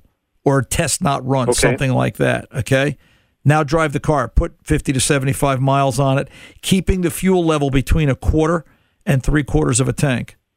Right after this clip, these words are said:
Speaker 1: All
Speaker 2: Right.
Speaker 1: right? You don't want it more, you don't want it less. If the EVAP
Speaker 2: Right.
Speaker 1: monitor runs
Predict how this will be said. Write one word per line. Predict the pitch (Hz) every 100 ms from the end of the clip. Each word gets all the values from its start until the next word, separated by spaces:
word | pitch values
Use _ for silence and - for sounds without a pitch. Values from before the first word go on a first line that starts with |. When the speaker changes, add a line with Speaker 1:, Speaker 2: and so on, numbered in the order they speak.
| _ _ _ _ _ _ _ -
Speaker 1:
All |
Speaker 2:
Right. | 123
Speaker 1:
right? | 123 147 - _ -
You | 131
don't | 151
want | 147 147
it | 147
more, | 151 175 180 _
you | 135
don't | 139 156
want | 139 135
it |
less. | 147 139 117 - - - _ _ -
If | 123
the | 151 170 190
EVAP | 196 190 185
Speaker 2:
Right. | -
Speaker 1:
monitor | 180 165 160
runs | 151 180 190 135 165 -